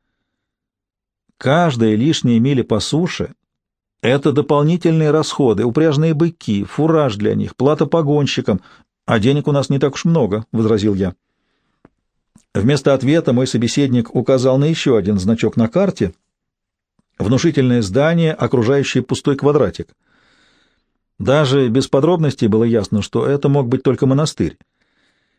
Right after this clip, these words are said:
Я проследил глазами новый путь, предложенный Авраамом, насчитал шесть монастырей, расположенных через примерно одинаковые промежутки, и усмехнулся про себя. Я успел рассказать своему провожатому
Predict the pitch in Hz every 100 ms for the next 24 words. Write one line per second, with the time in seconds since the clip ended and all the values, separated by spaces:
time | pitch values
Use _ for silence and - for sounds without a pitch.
0 | _ _ _ _ - 139 180 175 151 165
1 | 160 147 151 160 151 127 127 135 131 131
2 | 220 240 - 147 135 131 107 113 123 120
3 | 127 113 90 82 _ _ _ _ _ _
4 | _ _ _ _ _ - 117 143 - 170
5 | 185 143 110 - 165 131 - - 127 131
6 | - 147 190 220 160 120 127 123 107 110
7 | 107 - 113 - 120 120 107 120 131 135
8 | 113 101 98 98 107 107 110 208 - 143
9 | - _ _ _ _ _ _ _ _ _
10 | 123 226 226 247 226 175 123 - 104 98
11 | 95 85 - _ _ _ _ _ _ _
12 | - 135 147 - 143 131 - 147 127 101
13 | 107 110 110 110 110 110 127 147 120 104